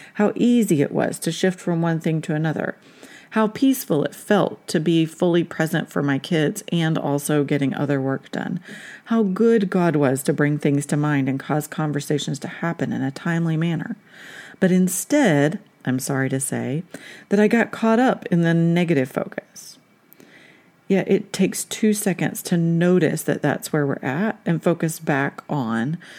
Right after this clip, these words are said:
the whatevers, the true, the honorable, the just, the pure, the lovely, the commendable, the excellent, the praiseworthy,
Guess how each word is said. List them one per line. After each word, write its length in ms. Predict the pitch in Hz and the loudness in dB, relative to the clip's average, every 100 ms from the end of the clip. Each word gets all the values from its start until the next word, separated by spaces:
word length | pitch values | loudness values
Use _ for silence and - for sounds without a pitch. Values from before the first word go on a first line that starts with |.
| - _ | -20 _
the 100 | 175 | 0
whatevers, 800 | 170 190 202 175 127 - - - - | 2 4 4 2 0 -2 -8 -14 -10
the 80 | - | -6
true, 440 | 143 185 160 151 143 | -2 4 4 6 4
the 160 | 143 - | 0 0
honorable, 560 | 147 139 139 - - | 2 2 0 -4 -4
the 160 | - 147 | -4 -2
just, 420 | 156 - - - | -2 -2 -4 -8
the 80 | 143 | -10
pure, 380 | - 175 147 147 | -2 0 0 0
the 160 | 151 | -2
lovely, 480 | 147 170 151 - - | 0 0 0 -4 -4
the 80 | - | -6
commendable, 640 | - 170 185 185 - - | -4 -2 0 0 -2 -4
the 200 | - - 185 | -6 -4 -2
excellent, 560 | - - - - - | -2 -6 -8 -10 -10
the 80 | - | -14
praiseworthy, 920 | - 190 214 208 185 185 185 185 185 | -4 0 2 0 -2 -2 0 0 0